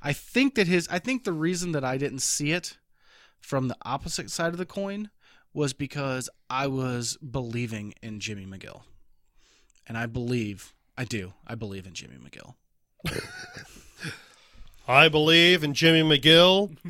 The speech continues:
Speaker 2: Jimmy McGill is a great man, and he
Speaker 1: He
Speaker 2: has my endorsement
Speaker 1: Yes.
Speaker 2: for President of the United States.
Speaker 1: Ooh, no. God, no.
Speaker 2: <laughs>
Speaker 1: God, no.
Speaker 2: For mayor of Ab-,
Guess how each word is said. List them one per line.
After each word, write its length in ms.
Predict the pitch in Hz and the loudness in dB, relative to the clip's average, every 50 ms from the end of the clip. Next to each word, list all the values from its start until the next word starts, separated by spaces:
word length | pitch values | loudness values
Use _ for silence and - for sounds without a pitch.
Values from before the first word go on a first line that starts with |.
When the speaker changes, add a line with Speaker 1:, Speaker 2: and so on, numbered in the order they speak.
| 160 - - - - - - - - - - - | -18 -16 -12 -8 -8 -6 -6 -8 -10 -12 -10 0
Speaker 2:
Jimmy 360 | - 156 160 165 165 170 160 | 4 6 6 6 6 6 6
McGill 280 | 151 147 160 165 165 165 | 8 8 10 10 10 8
is 80 | 151 135 | 6 2
a 60 | 123 | 0
great 260 | 143 165 170 170 160 | 2 2 2 2 4
man, 540 | 151 156 165 170 170 175 185 190 196 185 - - - - 113 95 - - - - - - - - - | 4 6 6 6 6 4 2 0 -2 -4 -6 -8 -8 -8 -8 -8 -8 -10 -14 -14 -16 -16 -14 -4 0
and 120 | 131 135 151 | 2 6 8
he 60 | 180 | 8
Speaker 1:
He 40 | 185 | 8
Speaker 2:
has 180 | 185 185 156 170 | 8 6 4 2
my 200 | 175 175 180 180 | 2 2 4 4
endorsement 680 | 175 175 180 175 160 139 - 139 123 117 104 98 180 | 4 4 4 4 4 2 0 -2 -2 -2 -2 -2 -2
Speaker 1:
Yes. 440 | 160 135 117 - - - - - - _ _ | -2 -2 0 -2 -2 -4 -6 -6 -12 _ _
Speaker 2:
for 100 | - 120 | -4 0
President 400 | 117 139 139 151 143 143 151 156 | 4 6 6 6 6 6 6 6
of 60 | 156 | 6
the 60 | 151 151 | 6 6
United 300 | 151 151 151 151 151 139 | 6 6 6 6 4 2
States. 560 | - 160 143 131 120 110 - - - - - _ _ _ - - - - - - - | 0 2 2 2 2 2 -2 -6 -10 -12 -12 _ _ _ -20 -20 -20 -20 -10 -4 -2
Speaker 1:
Ooh, 220 | 151 135 123 110 - - _ _ _ | 0 0 0 0 -4 -8 _ _ _
no. 280 | 120 123 117 110 107 95 - - | -4 -4 -2 -2 -4 -6 -8 -6
God, 240 | - 127 120 113 107 | -2 -2 -2 -2 -2
no. 180 | 113 113 110 - - 123 110 98 95 104 104 - - 135 120 - 147 135 | -6 -8 -8 -10 -12 -14 -12 -10 -10 -10 -6 -4 -2 -2 0 0 0 0
Speaker 2:
<laughs> 680 | 120 - - 143 - _ _ - 113 113 117 120 127 135 | 0 0 -4 -6 -6 _ _ -20 -18 -16 -14 -12 -6 -4
Speaker 1:
God, 320 | 139 131 120 120 113 113 | -2 -2 0 -2 -4 -6
no. 260 | 113 110 107 113 110 - - - - - - _ _ - | -8 -8 -8 -8 -8 -8 -8 -12 -12 -16 -20 _ _ -4
Speaker 2:
For 640 | 127 120 123 120 123 123 123 123 123 120 120 113 120 131 | -2 0 2 4 4 4 6 6 6 4 4 2 0 -4
mayor 500 | 120 120 127 147 185 220 220 214 208 202 | -4 2 4 6 6 6 6 6 6 4
of 100 | 190 160 | 4 6
Ab-, 280 | 160 160 160 156 147 | 6 6 6 4 2